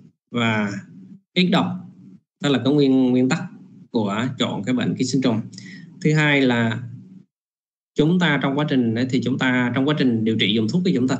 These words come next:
theo dõi cái kết quả, kiểm tra cái kết quả điều trị. Và cái điều trị thường là kết hợp với phòng bệnh, chống tái nhiễm và ô nhiễm môi trường. À, ví dụ như một,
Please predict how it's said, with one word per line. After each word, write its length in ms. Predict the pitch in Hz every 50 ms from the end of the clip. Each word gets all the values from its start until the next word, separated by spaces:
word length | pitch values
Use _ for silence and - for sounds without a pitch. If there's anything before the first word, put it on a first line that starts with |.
| -
theo 100 | - 135
dõi 380 | 131 120 110 101 110 117 120 - -
cái 100 | 156 143
kết 160 | 156 156 151 -
quả, 320 | - 120 107 104 - - - - - -
kiểm 180 | - 113 110 113
tra 220 | 143 139 131 127 -
cái 80 | 131 131
kết 80 | - - -
quả 160 | - 113 104
điều 140 | 113 120 117
trị. 240 | 110 113 107 101 90 - - - - - - - - - _ _ _ _ _ _ _ _ _ _ _ _ _ _ _ _ _ _ _ _ _ _ _ _ _ _ _
Và 320 | 127 131 131 131 127 123
cái 160 | 120 - 165 165
điều 180 | 156 139 123 113
trị 240 | 117 113 98 98 98 - - -
thường 300 | - 135 135 131 123 120
là 120 | 113 113 113
kết 120 | 160 170
hợp 180 | 165 139 110 101 -
với 100 | 156 160 156
phòng 200 | - 139 123 117
bệnh, 280 | 113 107 95 92 90 - - - - - - - -
chống 180 | 143 160 202
tái 120 | - 190 175
nhiễm 260 | 151 107 92 104 - - - - - - - - - - _ _ _ _ _ -
và 320 | 120 117 117 110 104 -
ô 140 | 117 131 135
nhiễm 340 | 131 120 110 101 101 117 143
môi 140 | 151 147 135 127
trường. 260 | 143 127 120 117 - - - - - - - - - _ _ _ _ _ _ _ _
À, 320 | - 120 117 113 110 107 107
ví 140 | 139 165
dụ 200 | 175 143 110 101
như 300 | 104 113 123 131 131 131
một, 400 | 127 127 123 117 110 101 92 -